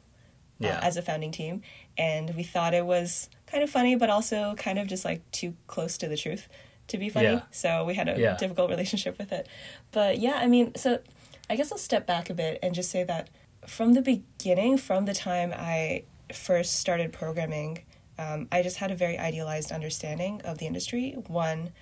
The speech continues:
Speaker 1: that was mostly based on, based on wishful thinking, as opposed to having any understanding, critical understanding of the history, of just labor history especially,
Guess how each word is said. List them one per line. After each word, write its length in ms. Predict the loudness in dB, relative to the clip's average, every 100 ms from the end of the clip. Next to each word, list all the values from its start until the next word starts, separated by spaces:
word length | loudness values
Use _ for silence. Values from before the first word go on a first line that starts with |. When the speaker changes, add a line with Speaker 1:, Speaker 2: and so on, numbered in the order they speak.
| -20 _
Speaker 1:
that 320 | -8 -6 -6 -6
was 320 | -6 -4 -2
mostly 320 | 0 2 2
based 320 | 0 -2 -2
on, 220 | -4 -6
based 280 | -4 -2 -2
on 280 | -4 -8 -6
wishful 340 | -4 -4 -6
thinking, 560 | -8 -6 -2 0 0 0
as 160 | -2 -2
opposed 440 | -4 -4 -4 -4
to 220 | -6 -8 -12
having 360 | -8 -6 -4 -2
any 220 | -2 0
understanding, 600 | -2 -2 -4 -4 -6 -8 -10 -20 -20 -20 -20 -18 -4
critical 340 | 0 2 0
understanding 560 | -2 -4 -4 -4 -6 -6
of 100 | -6
the 60 |
history, 680 | -4 -2 0 0 -2 -2 -4
of 540 | -2 -4 -4 -12 -16 -14
just 220 | -10 -8 -8
labor 540 | -4 -2 0 0 -2
history 480 | -2 -4 -2 -2 -2
especially, 580 | -2 -4 -2 -2 -2